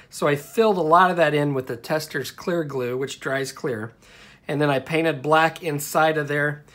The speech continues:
and then I came back with this Testors putty. A lot of people dog this, but I really like it. I use it for a lot of stuff. So I just squeezed some Testors putty in there, and then once it dried,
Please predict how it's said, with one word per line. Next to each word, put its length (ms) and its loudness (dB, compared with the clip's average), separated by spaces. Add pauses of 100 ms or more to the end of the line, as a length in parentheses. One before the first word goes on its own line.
(260)
and 120 -6
then 120 2
I 80 2
came 340 0
back 380 2
with 500 -4 (960)
this 220 -8
Testors 460 -4
putty. 520 -4
A 80 -6
lot 200 0
of 60 -4
people 260 -4
dog 360 -2
this, 160 -4
but 240 -20
I 140 -2
really 300 0
like 240 -2
it. 60 -6
I 60 -2
use 220 -4
it 100 -10
for 100 -10
a 60 -8
lot 220 -10
of 80 -12
stuff. 400 -12 (460)
So 160 -4
I 120 4
just 200 2
squeezed 360 0
some 120 -4
Testors 480 -4
putty 320 -2
in 140 -2
there, 280 -4 (460)
and 220 -4
then 300 4
once 300 2
it 180 -8
dried, 560 2